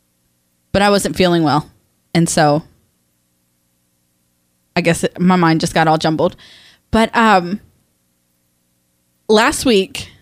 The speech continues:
I had, um, quite a venting session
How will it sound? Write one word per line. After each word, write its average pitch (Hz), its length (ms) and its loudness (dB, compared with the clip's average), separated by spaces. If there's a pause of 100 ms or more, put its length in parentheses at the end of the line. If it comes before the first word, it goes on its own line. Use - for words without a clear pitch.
(260)
I 196 120 2
had, 185 380 2
um, 175 380 0 (320)
quite 226 320 -2
a 269 60 2
venting 208 640 0
session 185 680 -2